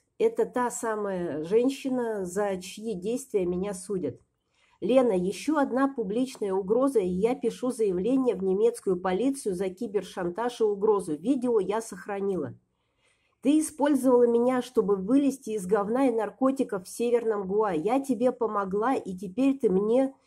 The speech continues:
ещё и угрожаешь. Живёшь там три года за счёт Анкита и Сунила, пишешь фальшивые заявления на Виолетту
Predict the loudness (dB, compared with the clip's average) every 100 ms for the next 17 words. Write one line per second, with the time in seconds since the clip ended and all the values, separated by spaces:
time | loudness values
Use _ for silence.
0 | _ -12 -8 0 4 4 2 2 0 0
1 | 0 0 -2 -12 -4 -2 0 -2 0 -2
2 | 0 2 2 2 2 4 2 0 -4 -2
3 | -2 -2 -4 0 0 -2 -2 -2 -2 -6
4 | -2 0 2 0 0 -4 -2 -2 -2 -4
5 | -4 -2 0 2 2 0 -2 0 0 0
6 | 0 0 0 -2 0 0 2 4 2 -2
7 | -8